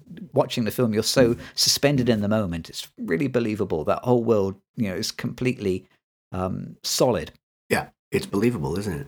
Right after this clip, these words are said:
Speaker 1: Absolutely.
Speaker 2: And there's at least one rule, right? I think in Red Notice, I'm not sure there are any rules, and it's completely unbelievable, obviously.
Speaker 1: <laughs>
Speaker 2: And in fact, you know,
Speaker 1: Yes.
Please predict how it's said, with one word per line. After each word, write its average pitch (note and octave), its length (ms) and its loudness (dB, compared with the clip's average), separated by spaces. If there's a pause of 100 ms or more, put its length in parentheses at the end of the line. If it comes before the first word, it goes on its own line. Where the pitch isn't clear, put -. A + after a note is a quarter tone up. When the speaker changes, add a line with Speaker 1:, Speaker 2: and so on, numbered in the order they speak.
(160)
Speaker 1:
Absolutely. A2 760 -2
Speaker 2:
And A#2 140 2
there's A2+ 220 0
at C3+ 80 4
least B2 260 0
one G#2+ 280 4
rule, A2 280 4
right? A2+ 240 2
I - 80 -4
think C3+ 260 2
in G#2 140 2
Red G#2 180 2
Notice, A#2+ 460 0
I'm C#3+ 180 0
not F3+ 200 0
sure - 240 0
there G#2+ 120 2
are G#2 40 2
any G2 140 0
rules, G2+ 500 2
and G2+ 180 -4
it's - 140 -6
completely F#2 500 -2
unbelievable, F2 640 0
obviously. E3+ 520 4
Speaker 1:
<laughs> - 640 0
Speaker 2:
And F#3+ 140 4
in G#2+ 140 4
fact, B2+ 300 2
you G3 60 8
know, F#3 80 8
Speaker 1:
Yes. - 400 -4